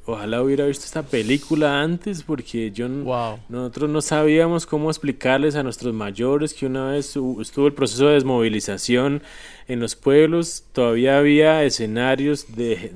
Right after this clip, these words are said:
Speaker 1: de accionar paramilitar, ¿cierto? ¿Cómo entender que en una región donde ya se había desmovilizado seguían ocurriendo hechos?". Era como la herencia de un pueblo, de un accionar, que era básicamente lo que hablaba la película,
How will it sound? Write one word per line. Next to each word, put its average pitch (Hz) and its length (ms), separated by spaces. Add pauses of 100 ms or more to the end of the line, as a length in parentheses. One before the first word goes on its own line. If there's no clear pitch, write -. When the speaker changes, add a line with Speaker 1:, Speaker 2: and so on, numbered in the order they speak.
Speaker 1:
de 104 100
accionar 117 720
paramilitar, 131 800
¿cierto? 117 340
¿Cómo 160 240
entender 139 720
que 151 180
en 127 120
una 135 180
región 120 320
donde 127 240
ya 113 140
se 139 140
había 139 140
desmovilizado 117 600
seguían 120 340
ocurriendo 113 480
hechos?". 120 460 (500)
Era 127 220
como 127 240
la 117 160
herencia 147 560
de 143 100
un 139 100
pueblo, 147 500
de 135 120
un 120 160
accionar, 123 580
que - 120
era 127 80
básicamente 127 680
lo 120 160
que 107 160
hablaba 107 340
la 123 160
película, 127 640